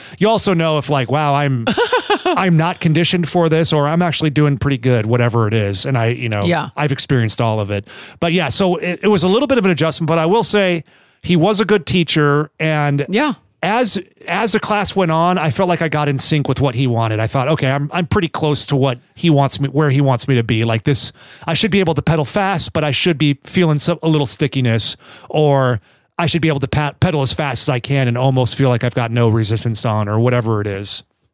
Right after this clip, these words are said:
Speaker 1: If that ma-, if
Speaker 2: Yeah.
Speaker 1: that makes sense, I don't know.
Speaker 2: It does make sense. And I, I will second, he was a,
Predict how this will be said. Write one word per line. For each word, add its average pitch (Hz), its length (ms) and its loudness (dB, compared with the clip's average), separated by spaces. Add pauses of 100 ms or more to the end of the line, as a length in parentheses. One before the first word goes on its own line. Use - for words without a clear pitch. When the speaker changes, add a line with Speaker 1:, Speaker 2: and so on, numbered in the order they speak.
(200)
Speaker 1:
If 147 100 -6
that 151 140 -2
ma-, 190 60 -2
if 202 40 0
Speaker 2:
Yeah. 185 160 2
Speaker 1:
that 190 160 0
makes 160 200 -2
sense, 113 300 -4
I 139 80 -2
don't 113 120 -2
know. 98 140 -8 (380)
Speaker 2:
It 269 140 -2
does 359 220 2
make 226 180 0
sense. 208 260 0
And 202 240 -2 (140)
I, 185 440 -10
I 202 140 -2
will 220 180 2
second, 170 420 -4
he 170 160 -2
was 190 180 0
a, 185 100 -2